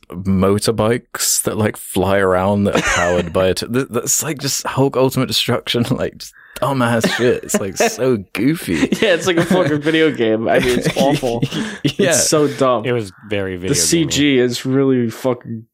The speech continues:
Speaker 2: bad. Yeah. It's just so much of it. It's way too much. It doesn't look as polished as the Marvel stuff. It's way too, like,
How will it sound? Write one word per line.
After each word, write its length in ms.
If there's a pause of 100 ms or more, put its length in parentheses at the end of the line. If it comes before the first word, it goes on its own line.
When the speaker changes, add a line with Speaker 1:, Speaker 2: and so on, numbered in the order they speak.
(120)
Speaker 2:
bad. 760 (720)
Yeah. 460 (880)
It's 180
just 300
so 280
much 320
of 120
it. 280
It's 160
way 180
too 200
much. 480 (400)
It 60
doesn't 160
look 160
as 120
polished 480
as 140
the 80
Marvel 320
stuff. 460 (760)
It's 160
way 140
too, 320
like, 440